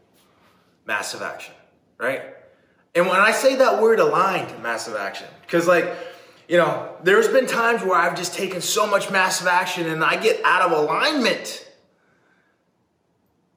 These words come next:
with my, with, with our, with the, with our, with our customer. And all of a sudden we put so much money out there and we haven't gotten money back in. Like, we've executed in the field, we paid subcontractors,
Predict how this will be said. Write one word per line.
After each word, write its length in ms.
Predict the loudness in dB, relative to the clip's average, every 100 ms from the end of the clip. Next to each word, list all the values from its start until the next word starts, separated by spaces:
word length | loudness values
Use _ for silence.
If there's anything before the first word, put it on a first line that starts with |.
| _
with 240 | 0 0 2
my, 300 | 2 2 0
with, 280 | 2 2 4
with 200 | 0 2
our, 200 | 0 2
with 160 | 2 2
the, 160 | -4 0
with 180 | 0 2
our, 260 | 2 2
with 140 | 0 0
our 140 | -2
customer. 420 | 0 -2 -2 -4
And 100 | 0
all 140 | 2 2
of 60 |
a 60 | 2
sudden 320 | 0 0 -2
we 140 | -6
put 180 | -6 -6
so 260 | -4 -2 0
much 240 | 0 -2
money 260 | -4 -2 2
out 280 | 2 2 0
there 340 | 0 0 -6 -14 -8
and 100 | -2
we 80 | 0
haven't 360 | 2 2 2 2
gotten 260 | 2 2
money 220 | 0 -2 0
back 280 | 0 0
in. 460 | -4 -4 -6 -10 0
Like, 220 | 0 0
we've 200 | -4 -4
executed 540 | -4 -4 -6 -4 -4 -2
in 80 | -4
the 80 |
field, 320 | -6 0 0 0
we 120 | -6
paid 280 | -2 -2 2
subcontractors, 920 | 0 0 -2 0 0 -2 -2 -8